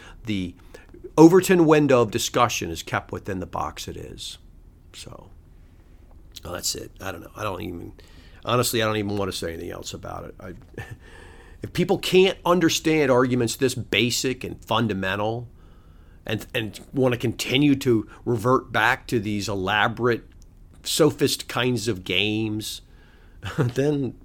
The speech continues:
that's what they're gonna do. So, you know, the people who listen to my show, they know the truth. Just so few people are willing to accept the truth.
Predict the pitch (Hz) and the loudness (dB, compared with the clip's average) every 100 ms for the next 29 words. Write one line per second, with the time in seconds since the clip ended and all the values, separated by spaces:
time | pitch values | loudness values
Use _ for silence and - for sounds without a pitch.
0 | - 147 151 - 98 - 50 - 50 - | -12 -10 -8 -6 -6 -8 -10 -14 -16 -16
1 | - - - - - - - - - - | -20 -18 -14 -14 -16 -20 -20 -20 -20 -20
2 | - - 92 143 139 117 131 117 104 120 | -12 -10 -4 0 0 2 2 2 0 -2
3 | 120 127 120 110 - 117 104 101 98 98 | -2 0 2 2 0 0 2 2 0 -2
4 | 92 87 - 69 71 73 - - - - | 0 -2 -6 -8 -8 -10 -16 -20 -20 -20
5 | - - - - - - - 113 117 - | -20 -20 -20 -20 -20 -20 -20 -8 -6 -4
6 | - - 107 - 107 - 107 98 95 90 | -4 -2 -2 -2 -6 -6 -6 -6 -6 -6
7 | 92 - - 98 - - 95 98 98 95 | -10 -16 -12 -10 -10 -12 -6 -4 -4 -6
8 | 92 - - 85 - 82 - 87 - - | -8 -10 -10 -10 -12 -14 -10 -10 -12 -18